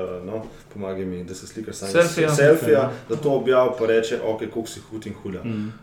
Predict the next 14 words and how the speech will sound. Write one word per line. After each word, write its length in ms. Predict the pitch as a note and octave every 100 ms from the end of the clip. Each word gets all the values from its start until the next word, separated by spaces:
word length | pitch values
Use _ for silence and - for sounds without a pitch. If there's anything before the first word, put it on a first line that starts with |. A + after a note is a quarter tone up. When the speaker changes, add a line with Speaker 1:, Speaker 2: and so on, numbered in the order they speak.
| -
Speaker 1:
Da 140 | G#2+
ne 100 | A2+
bom 260 | A2+ C#3 C3+ G#2 F#2+
preveč, 500 | A2+ A#2+ C3 C3 A2+
eh, 100 | A2 G2+
negativen, 680 | A#2 C3+ - - D#3+ D3 - - - -
saj 240 | - C#3
s 100 | C#3
tem 160 | D#3 C#3
ni 60 |
nič 240 | C3 C#3 -
narobe, 360 | A2 A#2 G2
ne. 180 | F2+ G2+
Saj, 280 | - B2